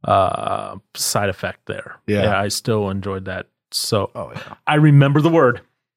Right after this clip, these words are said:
Speaker 2: What was it?
Speaker 1: Uppity.
Speaker 2: Uppity.
Speaker 1: Aaron called me uppity, Josh.
Speaker 2: Uppity.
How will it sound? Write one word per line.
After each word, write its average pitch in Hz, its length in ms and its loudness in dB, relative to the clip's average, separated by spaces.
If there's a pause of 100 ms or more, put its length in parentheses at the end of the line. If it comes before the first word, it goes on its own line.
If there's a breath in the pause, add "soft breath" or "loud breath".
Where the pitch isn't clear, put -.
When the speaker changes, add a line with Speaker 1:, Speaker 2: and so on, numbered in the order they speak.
(220)
Speaker 2:
What 135 120 4
was 131 240 4
it? 101 140 -4 (400)
Speaker 1:
Uppity. 127 460 0 (360)
Speaker 2:
Uppity. 156 1800 4
Speaker 1:
Aaron 175 300 4
called 165 320 0
me 139 320 0
uppity, 104 380 -2
Josh. 92 360 0
Speaker 2:
Uppity. 95 680 -4